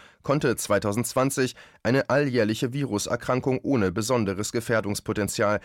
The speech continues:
zum Motor eines gesellschaftlichen Umsturzes werden. Entgegen der Genfer Deklaration des Weltärztebundes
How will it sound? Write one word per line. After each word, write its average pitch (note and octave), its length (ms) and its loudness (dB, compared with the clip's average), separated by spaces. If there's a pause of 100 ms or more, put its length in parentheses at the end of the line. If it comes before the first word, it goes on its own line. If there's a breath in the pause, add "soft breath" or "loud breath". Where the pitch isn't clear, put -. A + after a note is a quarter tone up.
(140 loud breath)
zum A#2+ 220 2
Motor B2+ 500 2
eines B2 300 -2
gesellschaftlichen G#2 760 -2
Umsturzes F2 680 -4
werden. C#2 300 -8 (880 loud breath)
Entgegen C#3+ 480 0
der F#2+ 120 2
Genfer A2+ 380 0
Deklaration A#2 720 0
des F2+ 240 -4
Weltärztebundes A2 960 0